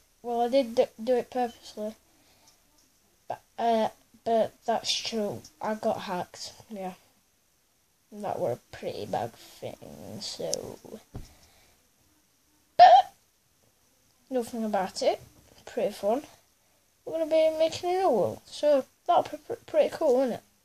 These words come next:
I wanna make some, like, houses, make it, and it's not on a flat wall this time, so I like it better. I know, I do like to build my houses on flat world, but, you know, I just like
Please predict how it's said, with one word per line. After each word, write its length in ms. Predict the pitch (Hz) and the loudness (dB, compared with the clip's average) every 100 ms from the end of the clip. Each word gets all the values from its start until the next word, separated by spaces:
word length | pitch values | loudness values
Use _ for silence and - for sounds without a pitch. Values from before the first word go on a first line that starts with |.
| _ _ _ _ _ _ 247 | _ _ _ _ _ _ -6
I 20 | |
wanna 140 | 254 | -4
make 240 | 233 - - | -4 -6 -12
some, 240 | - 185 | -16 -12
like, 220 | 180 170 | -10 -10
houses, 520 | 220 240 226 - 226 | -6 -4 -4 -6 -12
make 280 | 226 226 - | -10 -10 -12
it, 80 | - _ _ _ _ _ - | -20 _ _ _ _ _ -10
and 80 | 226 | -6
it's 220 | - 302 | -4 0
not 100 | 285 | 0
on 100 | 254 | 0
a 60 | |
flat 300 | 226 - 240 | -2 0 0
wall 220 | 196 196 190 | 0 -2 -4
this 280 | 208 - | -6 -6
time, 300 | - 101 165 | -6 -8 -10
so 220 | 214 - 196 | -10 -8 -6
I 120 | 214 | -4
like 320 | 233 226 - | -4 -6 -8
it 160 | 180 - | -14 -10
better. 300 | 190 180 - _ _ _ _ _ _ _ _ _ _ - - - - | -8 -8 -12 _ _ _ _ _ _ _ _ _ _ -20 -20 -18 -8
I 20 | |
know, 380 | 262 277 262 240 - | -4 0 0 -2 -4
I 120 | - | -2
do 80 | 269 | 0
like 420 | 285 262 233 - | 4 6 4 2
to 100 | - | -8
build 320 | 220 226 226 | -4 -2 -2
my 180 | 220 202 | -2 -4
houses 380 | 202 208 - 202 | -4 -6 -6 -8
on 120 | 214 | -8
flat 340 | 208 - 226 - | -10 -8 -8 -4
world, 340 | 233 240 226 | -2 -2 -4
but, 260 | 208 208 - | -4 -4 -2
you 140 | 226 | -4
know, 320 | 254 196 196 208 _ _ _ _ - - - - - - - - - | -4 -4 -6 -12 _ _ _ _ -16 -16 -14 -18 -20 -18 -18 -18 -12
I 100 | 269 | -8
just 260 | 277 320 - | -4 -4 -6
like 540 | 269 277 320 311 - | 0 4 4 0 -12